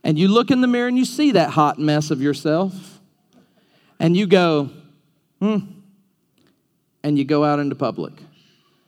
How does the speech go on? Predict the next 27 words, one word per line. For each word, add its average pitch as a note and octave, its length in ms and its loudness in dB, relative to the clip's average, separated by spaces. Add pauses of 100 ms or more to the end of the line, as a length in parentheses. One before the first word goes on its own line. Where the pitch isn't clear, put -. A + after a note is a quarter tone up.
Do D3+ 80 -8
you F#3+ 60 0
know B3 80 0
what C4+ 120 -4
they A#3+ 80 -2
say B3+ 240 -4
of A#3 120 -6
folks C4 280 -6
like B3+ 180 -4
that? - 240 -6 (1600)
They E3 140 2
crazy, F#3+ 840 -4 (760)
right? F3+ 280 -4 (880)
Listen, B2+ 560 -2 (240)
if C#3 180 -6
you G3 80 -2
take G3+ 360 -2
God's F3 360 -2
word, E3 240 0
and C3+ 100 -2
there's D#3+ 180 -2
been F3 140 -4
a D3 60 -2
hefty D#3+ 380 -2
amount D#3 320 -2
of A2+ 100 -8
it, A2 100 -10